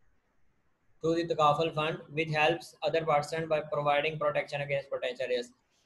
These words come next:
जो डोनेशन का या तबर्रु का कॉन्ट्रैक्ट है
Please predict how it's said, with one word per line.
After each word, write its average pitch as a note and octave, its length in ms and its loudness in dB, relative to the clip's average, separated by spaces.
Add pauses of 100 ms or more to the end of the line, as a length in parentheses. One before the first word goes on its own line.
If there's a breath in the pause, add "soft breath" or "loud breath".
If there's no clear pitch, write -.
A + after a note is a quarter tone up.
(120)
जो F3+ 440 6
डोनेशन D#3+ 480 4
का F3 220 4
या E3+ 120 6
तबर्रु E3 380 2
का F3+ 160 6
कॉन्ट्रैक्ट D#3+ 800 -2
है D3+ 420 0